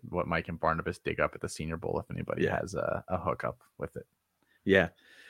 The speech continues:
Speaker 2: Um, so, yeah, I haven't really watched any of him, so I don't know what he is like as a tech-, like, on the technical side of his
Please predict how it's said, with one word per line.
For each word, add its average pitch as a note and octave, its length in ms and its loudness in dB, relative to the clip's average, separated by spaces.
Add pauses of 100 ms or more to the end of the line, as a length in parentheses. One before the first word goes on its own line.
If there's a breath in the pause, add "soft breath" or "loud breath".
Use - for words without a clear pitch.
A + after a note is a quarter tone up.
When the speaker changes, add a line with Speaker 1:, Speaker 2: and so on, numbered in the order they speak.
(200 soft breath)
Speaker 2:
Um, F2 460 2 (320)
so, - 120 12
yeah, A2+ 260 12
I A#2 40 12
haven't D3 280 12
really B2 200 10
watched G#2 540 6
any G2 160 6
of F#2 60 -2
him, G2 120 2
so - 100 -2
I A#2 120 10
don't D3+ 180 8
know A2 320 10
what G#2+ 220 10
he F#2+ 260 2
is F2+ 160 2
like F2+ 500 0 (160)
as G2 320 4
a E2+ 300 2 (240)
tech-, - 300 -2 (280)
like, G2 200 0
on G#2 100 4
the F#2 80 2
technical A#2 480 4
side D#2 400 -2
of D#2 160 -6
his E2 440 -2